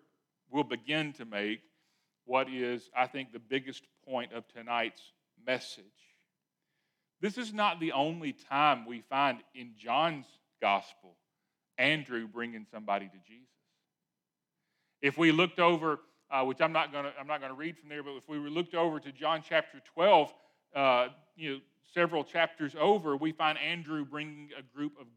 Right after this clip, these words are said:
Greeks to Jesus. But turn back to John chapter one, a few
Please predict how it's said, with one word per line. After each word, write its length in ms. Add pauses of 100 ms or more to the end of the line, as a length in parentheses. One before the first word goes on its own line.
Greeks 520 (240)
to 80
Jesus. 420 (2000)
But 160
turn 340
back 400
to 80
John 440
chapter 420
one, 380
a 40
few 200